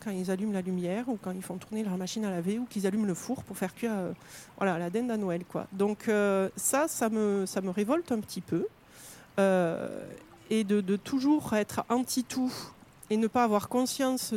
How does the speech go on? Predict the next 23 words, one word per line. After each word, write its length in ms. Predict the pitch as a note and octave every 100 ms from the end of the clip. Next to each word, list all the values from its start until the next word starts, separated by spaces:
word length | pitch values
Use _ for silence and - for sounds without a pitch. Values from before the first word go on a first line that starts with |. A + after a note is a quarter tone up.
| F3+
de 80 | G3
ce 80 | G3+
qui 140 | -
peut 100 | B3+
être 240 | B3 A#3+ A3+
mis 200 | A#3 A#3+
en 160 | A3+
œuvre 260 | A3+ A3+ F#3+
pour 300 | E3+ G#3 G#3
le, 160 | F#3 E3+
le 80 |
confort 340 | F3 F#3 F#3 C4
des 160 | G#3+
gens, 360 | F#3 F3+ A3+ D#4+ -
euh, 220 | G3 F3+ - - - - - A3+ - - - - G3+
voilà. 240 | G3 E3 - -
Donc 160 | F#3
ça, 140 | - D4+
c'est 120 | -
le, 100 | G#3 -
le 120 | G#3
premier 320 | - C4 A#3+
point. 240 | - F#3+